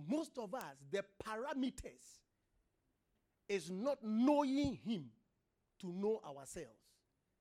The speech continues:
It's a few miracles that are thrown and they become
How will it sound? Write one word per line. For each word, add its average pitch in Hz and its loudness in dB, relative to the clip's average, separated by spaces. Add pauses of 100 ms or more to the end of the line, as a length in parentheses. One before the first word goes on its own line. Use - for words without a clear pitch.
(840)
It's 160 -6
a 175 4
few 294 -6
miracles 240 -4
that 202 -8
are 160 -14 (120)
thrown 147 -4 (160)
and 156 -8
they 156 -6
become 254 -10